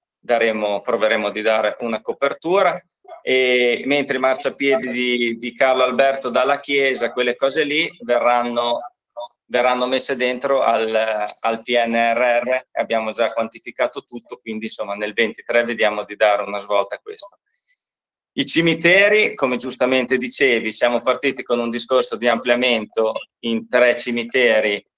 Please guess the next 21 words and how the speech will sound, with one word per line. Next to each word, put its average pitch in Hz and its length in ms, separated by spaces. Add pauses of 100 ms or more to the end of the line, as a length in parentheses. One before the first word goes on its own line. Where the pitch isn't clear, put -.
(160)
come, 107 460
che - 180
sono 120 360
Calcara, 117 580
Bazzano 107 800
e 110 80
Ponzano, 113 680
perché 107 380
siamo 107 340
veramente 107 840 (460)
al, 104 300
a, 95 800
a, 107 500
a 113 140
quota 120 360
quasi 120 340
zero. 147 540 (340)
Dopodiché 151 840
abbiamo 131 320
deciso 127 560
di, 117 400